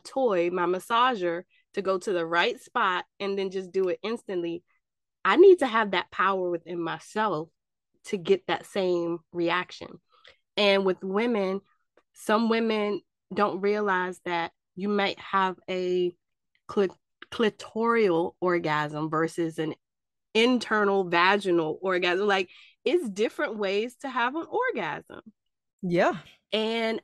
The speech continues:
Speaker 1: I just thought that, oh, I needed some clitoral stimulation.
Speaker 2: Mm-hmm.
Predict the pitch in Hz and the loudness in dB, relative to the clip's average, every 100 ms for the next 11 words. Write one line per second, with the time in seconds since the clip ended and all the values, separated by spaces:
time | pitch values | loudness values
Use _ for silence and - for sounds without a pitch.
0 | - 196 269 285 - - 226 214 202 190 | 2 2 2 -4 -8 -2 -2 -2 -4 -6
1 | - - 196 196 196 190 185 - 180 170 | -8 -6 -2 0 0 -2 -4 -6 -6 -6
2 | - 165 - 175 165 143 - - - - | -8 -10 -6 -4 -2 -4 -8 -10 -8 -6
3 | - - - - - - _ 180 175 175 | -6 -8 -12 -12 -14 -16 _ -10 -8 -8